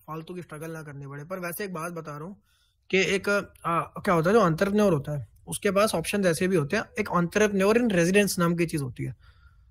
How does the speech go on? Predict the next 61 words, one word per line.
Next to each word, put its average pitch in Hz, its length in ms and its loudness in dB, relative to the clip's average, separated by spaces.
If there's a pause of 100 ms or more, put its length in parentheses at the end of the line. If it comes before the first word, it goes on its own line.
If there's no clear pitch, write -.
(220)
वो 175 80 0
क्या 196 100 2
होता 160 180 -2
है 196 60 -2 (840)
कि 214 120 0 (180)
already 196 340 6
बहुत 175 180 4
सारे 196 160 4
funded 170 320 0
startup 143 400 -2
हैं, 131 180 -6 (560)
ठीक 165 120 0
है? 143 120 -2 (200)
आपका 175 220 2
कामयाब 175 380 4
नहीं 170 100 4
हुआ, 170 140 4
पर 180 180 0
बहुत 160 220 0
लोगों 165 140 4
का 170 60 4
हुआ 175 180 6
है 185 60 4
कामयाब। 160 400 -2 (280)
और 233 100 10
इसमें 277 160 8
बहुत 233 140 10
बड़ा 262 120 12
luck 233 220 8
है, 214 60 10
ऐसा 208 180 6
खुद 202 160 0
को 214 200 8
ऊ-, 156 360 -6 (120)
ऊपर 196 240 0
नीचे 196 180 0
समझने 185 300 2
की 185 60 2
ज़रूरत 175 260 0
नहीं, 170 120 -4
बहुत 185 220 2
बड़ा 220 140 6
luck 196 220 4
का 202 80 4
factor 175 280 -2
होता 143 260 -2
है। 139 80 -8 (580)
हर 165 100 2
कोई 202 160 6
try 175 220 2
कर 175 120 0
रहा 170 100 2
है, 175 40 -2
कुछ 175 140 -2
लोग 180 160 0
कामयाब 165 300 0
होते 151 180 -2
हैं, 175 40 0
कुछ 170 180 -2
नहीं 151 120 -2
होते। 135 420 -8